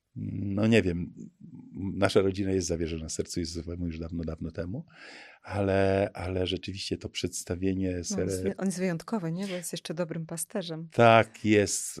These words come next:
Speaker 1: To, to jest jakby, to jest, no, pociągnęło nas to.
Speaker 2: Mhm.
Speaker 1: Także niedawno pielgrzymowaliśmy, to już tak sobie z-, rodzinnie, e, i nawiedziliśmy te Milejczyce, e, ponieważ bardzo, bardzo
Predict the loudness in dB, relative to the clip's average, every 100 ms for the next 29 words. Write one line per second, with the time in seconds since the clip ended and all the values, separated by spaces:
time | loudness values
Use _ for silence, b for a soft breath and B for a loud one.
0 | -2 2 2 6 6 6 6 2 2 0
1 | 2 2 -2 B B B B _ _ -4
2 | -4 2 0 2 0 0 0 -4 -8 -10
3 | -12 _ -10 -6 -2 0 -2 B B B
4 | _ -8 -6 -4 -2 0 0 0 -2 -6
5 | -6 -6 -4 -2 -4 -4 -4 -2 -4 -6
6 | -4 -6 -6 -12 -8 -6 -4 -4 -6 -8
7 | -14 -12 -10 -4 -2 0 -2 -6 -8 B
8 | B B B B -6 -2 0 0 0 -2
9 | -2 0 0 -2 -4 -6 -4 -4 -2 -4
10 | -4 -6 0 0 0 -4 b b b b
11 | -8 -4 -2 -2 -2 -4 -4 -6 -8 -12
12 | -18 -20 -20 _ -18 -16 -8 -2 0 0
13 | -2 -6 -6 -8 -10 -12 -14 -12 -2 4
14 | 6 6 4 2 4 4 2 -2 -2 -6